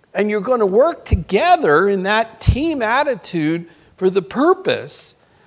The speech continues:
of helping other people hear about Christ Jesus and what it means to have faith in him. And you're working together to grow and in that faith yourself,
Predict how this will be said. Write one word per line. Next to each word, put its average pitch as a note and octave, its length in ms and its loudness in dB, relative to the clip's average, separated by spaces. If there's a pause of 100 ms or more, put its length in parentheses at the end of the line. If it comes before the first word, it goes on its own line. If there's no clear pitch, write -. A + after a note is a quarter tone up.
(280)
of E3 260 4
helping C3+ 720 -2 (920)
other E3+ 300 2
people C3+ 600 -8 (320)
hear G#3+ 480 -4
about A2 640 -4 (240)
Christ B2+ 520 -6
Jesus - 640 -16 (380)
and C3+ 180 -8
what G#3 140 0
it F#3+ 160 0
means D#3+ 400 -6
to - 80 -16
have A#2 240 -12
faith B2 400 -10
in G#2 160 -10
him. F2+ 380 -18 (480)
And C#3+ 140 -8
you're B3+ 260 0
working A#3 520 -4
together F3 680 -2
to E3+ 140 -10
grow G3 840 4 (180)
and E3 340 -4 (280)
in E3+ 180 -2
that E3+ 240 -6
faith F3+ 340 -6
yourself, G#3+ 840 -6